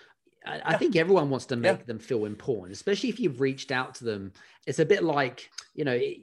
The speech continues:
Speaker 1: when you reach out to someone for the first time, you wanna create a good impression. You wanna make,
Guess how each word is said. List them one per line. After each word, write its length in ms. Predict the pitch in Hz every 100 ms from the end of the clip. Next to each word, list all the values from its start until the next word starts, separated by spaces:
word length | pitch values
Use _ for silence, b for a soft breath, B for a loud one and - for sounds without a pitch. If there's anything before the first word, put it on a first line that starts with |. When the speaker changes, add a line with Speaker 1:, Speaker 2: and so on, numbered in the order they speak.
| -
Speaker 1:
when 140 | 170 185
you 100 | 156
reach 220 | 165 -
out 120 | 180
to 40 | -
someone 260 | 156 135 117
for 80 |
the 80 | 120
first 300 | - 131 110
time, 180 | 151 135
you 100 | 123
wanna 180 | 170 294
create 240 | - 147
a 40 | 120
good 140 | 117
impression. 640 | 104 98 90 85 85 104 - b b
You 120 | 127
wanna 140 | 156 240
make, 320 | 226 190 -